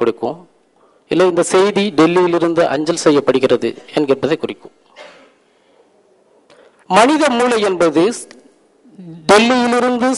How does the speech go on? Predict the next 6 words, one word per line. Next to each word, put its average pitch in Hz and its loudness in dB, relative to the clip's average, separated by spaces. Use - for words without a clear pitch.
செய்தியில் 226 0
அஞ்சல் 208 0
செய்யப்படுகிறது 196 2
என்கிற 170 2
அந்த 156 0
சூழலில், 131 0